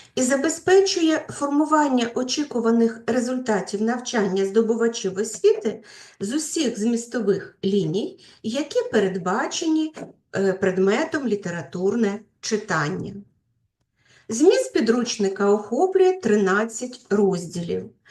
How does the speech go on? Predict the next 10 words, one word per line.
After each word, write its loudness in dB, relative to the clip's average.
Це 4
створює 2
передумови 2
для 2
ознайомлення 0
учнів -4
третього -2
класу -4
з -4
різноманітною 2